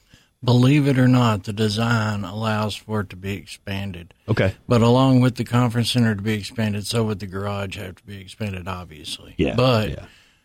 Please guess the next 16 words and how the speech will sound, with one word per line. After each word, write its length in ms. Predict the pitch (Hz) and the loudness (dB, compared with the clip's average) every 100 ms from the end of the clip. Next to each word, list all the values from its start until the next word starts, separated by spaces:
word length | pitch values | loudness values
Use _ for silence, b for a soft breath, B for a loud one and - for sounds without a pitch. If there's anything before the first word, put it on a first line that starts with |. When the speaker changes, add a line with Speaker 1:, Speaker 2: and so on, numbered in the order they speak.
| b b _ | b b _
Speaker 1:
the 180 | 131 120 | -6 -4
design 560 | 117 113 127 127 117 | -2 0 2 4 4
is 160 | 110 101 | 2 -2
for 240 | - 110 104 | -6 -4 -6
it 60 | |
to 60 | - | -6
be 160 | 98 | -10
able 220 | 95 90 92 | -10 -10 -16
to 100 | 85 | -18
do 180 | 85 71 | -18 -18
that. 200 | 80 78 _ _ _ _ - | -20 -20 _ _ _ _ -6
Speaker 2:
Okay, 260 | - 73 78 _ - | -4 -4 -8 _ -6
okay. 200 | - 78 B B | -2 -4 B B
And 120 | 131 | 2
is 140 | 135 110 | 2 4
the, 140 | 92 | 2